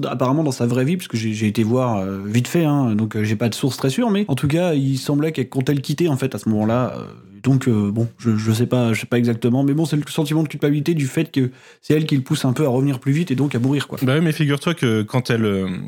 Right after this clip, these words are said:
Speaker 2: quand elle l'appelle en disant, « Je veux que tu ren-, je veux que tu reviennes aujourd'hui » et tout, euh, là, je me suis dit, « Bon, ok, je sais, il va mourir, de toute
Speaker 1: Bah,
Speaker 2: façon. »
Speaker 1: ouais.
Speaker 2: Je me dis, ça va être, euh, un jeu, euh, enfin, ça va déclencher le sentiment de culpabilité qui va être moteur de la fin du film.
Speaker 1: Non, on n'en parle plus,
Speaker 2: Et
Speaker 1: en
Speaker 2: je
Speaker 1: fait.
Speaker 2: trouve qu'on le re-,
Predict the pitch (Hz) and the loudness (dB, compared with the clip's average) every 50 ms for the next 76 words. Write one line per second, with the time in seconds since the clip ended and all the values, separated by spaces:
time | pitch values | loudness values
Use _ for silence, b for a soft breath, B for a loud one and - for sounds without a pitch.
0 | 107 104 - - 107 - - 107 104 104 104 107 104 - 120 117 113 104 101 98 | -8 -8 -6 -4 -2 0 2 2 4 2 2 0 0 0 0 2 2 2 2 0
1 | 98 98 104 107 110 110 101 101 101 92 - - 101 101 104 104 104 101 98 98 | 0 0 0 0 0 0 0 -2 -4 -6 -4 -4 -2 0 0 2 2 0 0 -2
2 | 107 101 - 110 101 101 104 104 104 101 101 101 101 98 107 113 110 101 - - | -4 -2 -2 0 0 2 2 2 2 2 2 2 0 0 0 0 0 -2 -2 -2
3 | 113 113 110 98 95 92 113 107 110 113 104 - - 107 104 110 110 107 98 - | 0 0 0 0 0 0 0 0 2 2 0 0 0 0 0 0 0 0 0 0
4 | - 110 107 101 98 98 87 - 113 110 110 107 - 104 101 101 98 95 98 117 | 0 0 0 0 0 -2 -2 -2 -2 -2 -2 -2 -6 -4 -2 0 0 2 0 0
5 | 143 147 - 123 113 - 117 147 - 104 101 107 113 113 120 143 151 147 - 120 | -2 -2 -4 -6 -6 -6 -4 -4 -2 0 0 2 0 0 0 0 -2 0 0 0
6 | 107 104 107 113 127 127 - 113 104 101 98 98 98 95 95 92 87 90 92 95 | 0 0 0 0 -2 -2 -2 0 0 2 2 0 0 0 -2 -4 -4 -4 -2 0
7 | 95 98 95 95 101 113 101 98 95 90 92 101 107 104 - 69 78 82 - - | 0 0 0 -2 -4 -4 -2 0 0 0 -2 -4 -6 -8 -10 -12 -14 -16 -8 -2
8 | - 113 - - 107 95 104 107 107 107 98 - 110 107 117 151 139 - - - | 0 0 2 2 2 2 2 2 2 2 0 0 0 0 0 0 -2 -2 -4 -2
9 | 139 127 110 - - - 120 117 113 - 123 104 113 110 110 107 110 113 - 170 | -2 0 0 -2 -2 0 0 0 0 0 0 0 0 2 2 0 0 0 0 -2
10 | 165 - - 110 110 117 117 - - 104 104 - - 120 117 107 101 101 - - | -2 0 0 0 2 0 0 -2 0 0 0 0 0 0 0 0 -2 -2 0 0
11 | 123 127 127 - 139 123 123 175 202 190 175 170 165 156 147 165 196 147 113 107 | 0 0 0 0 0 0 2 2 2 2 2 2 0 0 0 0 0 0 0 0
12 | 143 - - 170 160 160 - 127 113 113 113 113 113 113 113 107 113 120 113 | -2 -2 -2 -2 -2 0 0 2 2 2 2 2 2 2 0 0 0 -2 -2